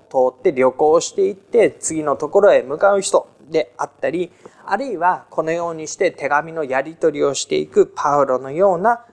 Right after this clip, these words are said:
宣教者であったり、エルサレムの教会、あるいはアンテオケの教会、そういった中心的な教会とのやり取りを含めた、そういう広がりのある歩み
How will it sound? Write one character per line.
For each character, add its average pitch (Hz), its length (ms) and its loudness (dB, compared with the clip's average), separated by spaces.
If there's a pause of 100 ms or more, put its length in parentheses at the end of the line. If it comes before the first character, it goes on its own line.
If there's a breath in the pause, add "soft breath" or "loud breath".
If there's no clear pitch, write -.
宣 175 300 -10
教 262 200 2
者 123 280 -6
で 160 280 0
あ 135 60 -2
っ - 40 -10 (160)
た 131 80 -6
り、 127 180 -12 (360 soft breath)
エ 139 100 0
ル 147 80 2
サ 143 180 0
レ 135 120 -2
ム 135 100 -10
の 135 140 -10
教 165 260 4
会、 151 340 -2
あ 135 80 -10
る 175 100 -2
い 165 60 0
は 131 300 2
ア 175 40 4
ン 214 120 -8
テ 269 120 0
オ 190 100 2
ケ 208 160 -8
の 214 140 -4
教 147 260 -8
会、 147 200 -4 (380 soft breath)
そ 175 280 4
う 180 40 2
い 185 40 -4
っ - 20 -20 (180)
た 226 200 2 (140)
中 175 220 2
心 175 240 -2
的 185 220 -2
な 185 140 -2
教 196 240 0
会 196 280 0
と 226 180 4
の 185 140 2
や 139 200 2
り 208 100 -14
取 175 300 -4
り - 80 -16
を 196 160 2
含 196 280 -2
め 151 120 -4
た、 147 260 2 (240 soft breath)
そ 240 360 4
う 247 40 4
い 240 120 -4
う 262 120 0
広 214 300 2
が 220 120 2
り 220 80 -12
の 214 260 -12
あ 202 100 0
る 180 240 -2
歩 120 320 -6
み 135 140 -16